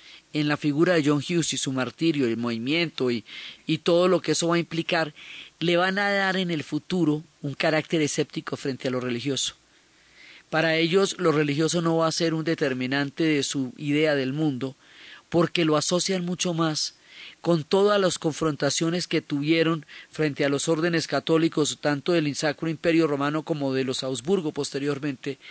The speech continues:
y la influencia de Viena, cuando Viena se vaya a volver el centro de todo este mundo, que ellos no terminaron creyendo mucho ni en los unos ni en los otros. Si es el caso, serían más husitas que católicos, pero no finalmente ninguna de las dos.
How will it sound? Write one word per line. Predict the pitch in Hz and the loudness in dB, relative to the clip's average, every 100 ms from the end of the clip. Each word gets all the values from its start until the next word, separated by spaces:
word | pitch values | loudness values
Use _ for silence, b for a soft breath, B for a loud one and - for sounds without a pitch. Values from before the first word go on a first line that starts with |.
| B B - | B B -4
y | 160 | 0
la | 156 | 0
influencia | 143 160 156 151 175 180 | 0 0 0 0 0 2
de | 156 | 2
Viena, | 143 160 160 175 | 2 0 0 -2
cuando | 160 147 135 | -4 -4 -2
Viena | 151 160 165 | 0 0 0
se | 151 | 0
vaya | 135 147 | 0 2
a | 175 | 2
volver | 151 123 143 135 B B B - | 2 0 -2 -2 B B B -4
el | 165 156 | -2 0
centro | - 208 208 185 208 | 0 -2 -2 0 2
de | 196 | 2
todo | 180 175 175 | 2 2 2
este | 170 - | 0 -2
mundo, | 165 170 156 139 139 170 B B B B B _ | -4 -4 -4 -4 -6 -8 B B B B B _
que | 202 196 190 | -2 2 2
ellos | 196 214 220 - _ - | 2 2 2 -2 _ -16
no | 151 175 | -2 -2
terminaron | 165 202 175 156 160 175 | 2 2 2 2 2 0
creyendo | 170 143 151 147 | 0 2 2 2
mucho | 165 165 190 | -2 -2 -2
ni | 160 | 0
en | 131 | 0
los | 120 127 139 | 0 -2 -2
unos | 170 165 160 | -2 -2 -2
ni | 151 | -2
en | 123 | -2
los | 120 | -2
otros. | 156 - - B B B B B | -4 -6 -14 B B B B B
Si | - - 196 | -8 0 2
es | 214 | 2
el | 240 226 | 2 0
caso, | 233 220 214 | 0 0 0
serían | 170 151 160 170 | 0 0 0 0
más | 185 - | -2 -2
husitas | 190 - 185 185 - | -4 -4 -2 -4 -2
que | 165 | -2
católicos, | 139 135 165 180 175 151 | -2 0 2 2 0 -2
pero | 143 139 | 0 0
no | 143 170 175 | 2 0 0
finalmente | - 180 160 180 170 139 | -2 0 0 0 -4 -4
ninguna | 135 127 139 147 | -4 -4 -2 0
de | 147 | 0
las | 123 120 | 0 0
dos. | 156 - | 0 0